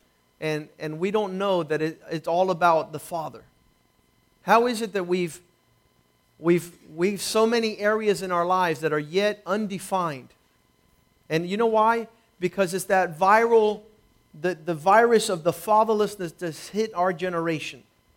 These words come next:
If, if you see every single one of these people that we've listed in our small video clip,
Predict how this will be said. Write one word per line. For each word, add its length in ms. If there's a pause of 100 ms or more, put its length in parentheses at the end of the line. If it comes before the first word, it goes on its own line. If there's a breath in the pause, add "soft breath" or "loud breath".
(880)
If, 180
if 160
you 160
see 600
every 320
single 380
one 200
of 140
these 200
people 380
that 100
we've 220
listed 340
in 120
our 100
small 400
video 320
clip, 340